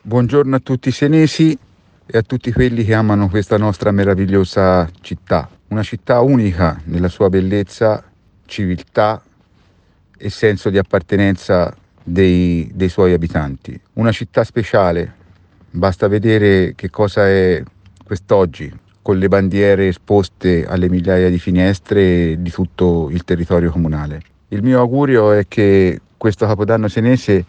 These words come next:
segni davvero l'inizio di una via d'uscita da questo momento così, così drammatico che tutti quanti stiamo, stiamo vivendo.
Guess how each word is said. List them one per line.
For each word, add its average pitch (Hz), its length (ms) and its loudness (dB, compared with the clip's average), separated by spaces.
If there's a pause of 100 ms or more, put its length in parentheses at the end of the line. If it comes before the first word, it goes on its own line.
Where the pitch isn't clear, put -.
(360)
segni 113 360 -2
davvero 107 760 2
l'inizio 101 680 0 (540)
di 90 140 -4
una 101 160 2
via 104 220 2
d'uscita 98 500 -2
da 92 120 2
questo 95 300 -2
momento 95 440 2
così, 87 480 0 (100)
così 92 280 -6
drammatico 78 840 -2
che - 100 -14
tutti 90 240 -10
quanti 92 420 -4
stiamo, 80 600 -4
stiamo 82 300 -4
vivendo. 76 520 -8